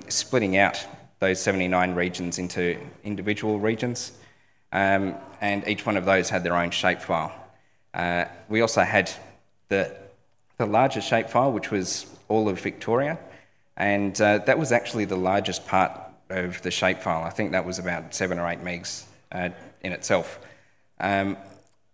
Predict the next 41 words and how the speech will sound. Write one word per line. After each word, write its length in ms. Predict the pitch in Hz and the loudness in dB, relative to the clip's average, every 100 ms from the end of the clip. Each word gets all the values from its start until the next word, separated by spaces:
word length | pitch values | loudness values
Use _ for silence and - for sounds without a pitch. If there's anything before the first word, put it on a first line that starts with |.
| _ | _
because 340 | 123 - 151 151 | -4 4 4 6
that 200 | 117 101 | 2 2
was 240 | 95 - - - _ _ - | -2 -4 -10 -20 _ _ 0
all 180 | 120 113 | 2 2
of 80 | |
Victoria, 540 | 110 - 143 147 170 143 - - - | -2 -2 0 2 0 -6 -14 -16 -8
we 80 | 92 | -6
can 120 | 95 | -4
kind 220 | 120 107 | 0 0
of 140 | 92 - | 2 2
get 160 | 101 | 2
around 400 | 90 92 104 98 | 4 6 6 4
the 180 | 95 92 | 4 4
legal 300 | 95 95 98 | 2 0 0
requirements 580 | 92 - 101 104 95 - | -2 2 2 2 0 -2
there 240 | 101 113 | 0 0
and 140 | 90 - | 0 -2
simplify 500 | 104 95 92 95 90 | -4 -4 -2 -2 0
that 240 | 90 - | -2 -4
down 240 | 92 85 | -4 -4
so 140 | - 87 | -4 -4
we 80 | 87 | -4
could 100 | 92 | -6
actually 320 | - 95 87 - - - | -6 -8 -8 -14 -20 -6
reduce 380 | 92 90 92 - | -4 -2 -2 0
that 200 | 87 - | -2 2
file 220 | 104 104 | 2 2
size. 420 | - 131 151 - - _ _ _ _ - | 2 -2 -4 -10 -20 _ _ _ _ -6
And 300 | 110 117 107 | -4 -2 6
by 140 | 120 | 6
doing 300 | 120 151 113 | 6 4 6
that, 200 | 117 - | 6 4
we 100 | 92 | 4
actually 280 | 104 - 101 | 2 2 -2
had 280 | 107 101 87 - - - | 4 2 2 -4 -6 0
a 180 | 98 98 | 0 2
far 240 | 110 98 | 2 2
more 200 | 92 90 | 2 2
workable 400 | 95 95 92 90 | 2 0 0 0
map. 440 | 101 104 - - - _ _ _ _ _ _ _ _ _ _ _ _ | 2 0 -2 -16 -20 _ _ _ _ _ _ _ _ _ _ _ _
So 360 | - 117 117 | 4 6 8